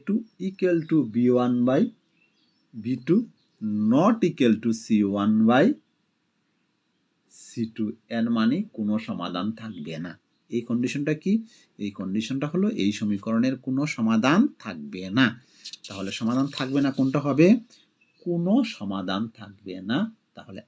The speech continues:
আনসার হবে কোনো সমাধান নেই, ডি নাম্বার। এর পরের যে কোয়েশ্চেন আছে, এর পরের কোয়েশ্চেনটাও সেম, এর পরের কোয়েশ্চেনটা আমরা ঠিক সেমভাবে করব। এখানে এ ওয়ান কি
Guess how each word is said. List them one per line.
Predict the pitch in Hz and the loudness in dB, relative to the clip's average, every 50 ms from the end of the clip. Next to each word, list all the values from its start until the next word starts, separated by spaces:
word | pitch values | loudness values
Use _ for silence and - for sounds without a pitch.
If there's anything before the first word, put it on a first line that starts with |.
| _ 110 | _ -10
আনসার | 107 113 110 110 131 127 127 131 | -8 -8 -8 -8 -8 -8 -8 -8
হবে | 135 143 190 277 - - _ _ _ | -4 -2 -2 -2 -2 -4 _ _ _
কোনো | 101 101 104 104 - | -8 -8 -8 -8 -8
সমাধান | 101 92 95 92 85 107 110 110 110 127 | -8 -8 -8 -6 -4 0 0 2 2 4
নেই, | 165 240 - - - _ _ _ _ 110 107 | 4 2 0 0 -8 _ _ _ _ -2 0
ডি | 113 101 87 | 0 0 0
নাম্বার। | 82 76 73 78 - _ _ _ - _ _ _ _ _ _ _ _ _ _ _ _ 170 | -2 -8 -14 -16 -18 _ _ _ -20 _ _ _ _ _ _ _ _ _ _ _ _ -4
এর | 170 156 160 - _ | -4 -4 -6 -10 _
পরের | - 170 175 180 202 208 214 196 165 | 2 2 4 6 6 6 6 6 6
যে | 135 107 95 98 113 143 208 226 - _ _ _ _ _ _ _ _ _ _ _ _ _ _ _ _ _ _ _ - - - | 6 4 6 4 2 2 0 -2 -6 _ _ _ _ _ _ _ _ _ _ _ _ _ _ _ _ _ _ _ -20 -4 0
কোয়েশ্চেন | 143 135 127 - - 143 139 135 117 - | 2 2 2 0 -2 -2 0 2 0 0
আছে, | - - 147 185 277 - - - _ _ _ _ _ _ _ _ _ _ _ _ _ _ _ _ _ _ _ _ _ _ _ _ _ - - - - - - - _ _ _ _ 139 147 | 0 2 4 4 4 4 2 -6 _ _ _ _ _ _ _ _ _ _ _ _ _ _ _ _ _ _ _ _ _ _ _ _ _ -20 -20 -20 -20 -20 -20 -20 _ _ _ _ 0 0
এর | 147 151 - | 0 2 2
পরের | 151 147 156 151 160 | 4 4 4 4 4
কোয়েশ্চেনটাও | 156 151 - 156 151 151 147 151 151 - - | 0 2 2 0 2 4 2 2 2 0 0
সেম, | - 147 147 147 147 - _ _ _ _ _ _ _ _ _ _ _ _ _ _ _ - 113 | 2 2 2 2 -2 -6 _ _ _ _ _ _ _ _ _ _ _ _ _ _ _ -8 -8
এর | 113 110 | -6 -4
পরের | 120 120 127 131 | -2 -2 -2 -2
কোয়েশ্চেনটা | 139 143 135 - 151 156 175 151 | -2 -4 -2 -2 0 0 2 2
আমরা | 143 143 147 - - - _ - | 2 0 -2 -4 -8 -16 _ -8
ঠিক | - 160 - - - | -8 -8 -8 -6 -2
সেমভাবে | - 117 113 110 107 110 101 101 101 - 95 | 2 4 4 6 4 4 2 0 -2 -4 -4
করব। | 85 87 85 110 143 220 - - _ _ _ _ _ _ - 120 | -6 -4 -2 0 0 0 0 -2 _ _ _ _ _ _ -10 -10
এখানে | 113 - 143 147 139 135 - - 127 127 | -6 -4 -2 -2 -2 -4 -6 -4 -2 0
এ | 127 127 | 0 2
ওয়ান | 147 160 175 165 170 | 2 2 0 0 0
কি | 175 | 2